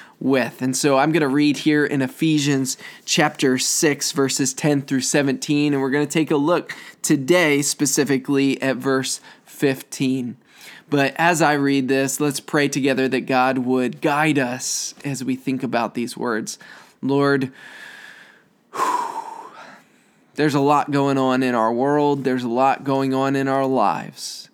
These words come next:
And there's a lot going on probably in each of our minds right now as we're listening to this podcast. And so we want to be still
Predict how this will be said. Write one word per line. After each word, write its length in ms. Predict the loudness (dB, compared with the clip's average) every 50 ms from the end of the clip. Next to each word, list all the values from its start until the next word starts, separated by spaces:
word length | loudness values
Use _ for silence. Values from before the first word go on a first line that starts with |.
| _ _ -4
And 80 | -2
there's 160 | -2 0 0
a 40 | 2
lot 300 | 2 4 2 2 2 0
going 300 | 0 2 2 2 2 0
on 180 | 0 0 0 0
probably 680 | 0 2 2 2 2 2 0 0 0 0 0 0 0
in 140 | 0 0 0
each 240 | -2 -2 -4 -4 -4
of 140 | -2 2
our 160 | 2 2 2 2
minds 520 | 0 0 2 2 2 2 0 0 -2 -2
right 240 | -2 -2 -4 -4 -4
now 360 | -4 -4 -2 -2 0 0 -2
as 160 | -4 -6 -6
we're 220 | -6 -6 -6 -8 -10 -14 -20 -20 -20 -20 -20 -20 _
listening 480 | -4 -2 -2 -2 -2 -2 -2 -2 -2 -2
to 120 | -4 -6 -6
this 180 | -6 -6 -10
podcast. 840 | -10 -8 -4 -4 -4 -4 -4 -8 -16 -16 -16 -16 -16 -14 -16 -16 -16 -18 -18 -14
And 180 | -12 -12 -10
so 400 | -10 -8 -6 -4 -4 -4 -4 -6 -10 -18 -20 -20 -20 -20 _ _ _ _ _ _ _ _ _ _ _ _ _
we 140 | -4 -2 0
want 160 | 0 0 0
to 60 | 0 0
be 160 | 0 -2 -2
still 760 | -4 -4 -10 -8 -6 -2 -2 0 0 0 -2 -4 -6 -8